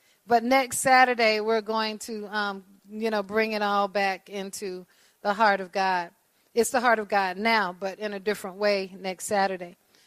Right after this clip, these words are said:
Say, "I'm no longer living in ink." Amen. I'm no longer living in my flesh. I'm no longer living in my will. You know, those declarations are important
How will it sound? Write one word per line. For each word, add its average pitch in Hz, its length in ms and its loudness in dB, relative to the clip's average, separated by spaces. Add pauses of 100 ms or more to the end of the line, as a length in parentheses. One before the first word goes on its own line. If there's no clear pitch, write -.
(120)
Say, 240 500 4
"I'm 311 320 6
no 359 140 10
longer 285 540 6 (1300)
living 302 680 4
in 269 240 4
ink." - 560 -4 (1400)
Amen. 220 540 0
I'm 214 120 -6
no 240 120 4
longer 277 420 6
living 247 320 2
in 226 120 0
my 208 160 -2
flesh. 247 480 4
I'm 220 160 -6
no 220 120 0
longer 226 380 0
living 214 260 -2
in 208 80 -4
my 196 180 -4
will. 233 440 4 (380)
You 254 100 2
know, 247 160 6
those 254 380 4
declarations 247 760 2
are 214 140 0
important 254 560 0